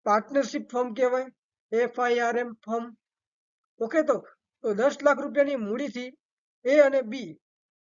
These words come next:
બિઝનેસ સ્ટાર્ટ કરે છે. At the end of the year જે કંઈ પણ નફો થશે એ બંને પાર્ટનર વ-, પાર્ટનર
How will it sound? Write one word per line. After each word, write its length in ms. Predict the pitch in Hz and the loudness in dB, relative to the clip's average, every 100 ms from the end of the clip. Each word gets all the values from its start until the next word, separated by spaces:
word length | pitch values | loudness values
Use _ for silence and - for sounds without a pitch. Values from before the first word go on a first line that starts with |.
| _ 185 | _ -16
બિઝનેસ 300 | 214 233 233 | -10 -6 -6
સ્ટાર્ટ 280 | - 214 | -6 -6
કરે 180 | 185 180 | -8 -12
છે. 200 | 165 143 _ _ _ _ _ _ _ _ _ - | -12 -18 _ _ _ _ _ _ _ _ _ -14
At 160 | 233 202 | -12 -4
the 160 | 185 - 226 | -2 -2 -4
end 220 | 247 247 | -4 -2
of 140 | 247 196 226 | -4 -4 -6
the 60 | 226 | -4
year 220 | 254 226 220 _ _ _ _ _ _ | -2 -4 -8 _ _ _ _ _ _
જે 200 | 175 240 | -8 -4
કંઈ 220 | 262 269 | -2 0
પણ 160 | 277 277 | -2 -2
નફો 300 | 233 226 254 | -6 -6 -6
થશે 500 | 226 220 311 190 156 _ _ _ _ _ _ _ _ - | -8 -12 -8 -8 -10 _ _ _ _ _ _ _ _ -8
એ 60 | |
બંને 300 | 254 208 247 | -4 -4 -2
પાર્ટનર 420 | 269 233 220 226 247 | -4 -4 -6 -4 -6
વ-, 180 | 240 - _ _ _ - | -8 -14 _ _ _ -12
પાર્ટનર 480 | 247 220 240 220 | -10 -6 -6 -6